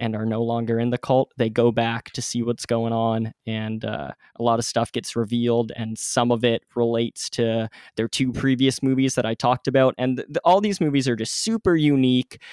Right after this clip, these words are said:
I can't really think of any other movies like them, and so with that, and, like, they're super consistent. Those are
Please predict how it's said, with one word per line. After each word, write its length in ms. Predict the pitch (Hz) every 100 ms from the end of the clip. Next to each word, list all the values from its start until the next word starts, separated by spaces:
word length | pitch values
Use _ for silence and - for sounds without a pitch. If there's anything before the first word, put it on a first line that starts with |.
| - -
I 100 | 147
can't 240 | 196 170
really 140 | 156 151
think 240 | 156 151
of 80 | 131
any 180 | 135 131
other 160 | 127
movies 360 | 127 127 127 117
like 220 | 127 139
them, 220 | 110 107
and 120 | - 117
so 160 | 123
with 160 | 120 -
that, 280 | 135 143 120
and, 360 | 135 147 131 123
like, 180 | 131 120
they're 120 | 123
super 380 | - - 160 143
consistent. 600 | 143 123 165 - 113 101
Those 280 | 127 156 156
are 340 | 143 123 113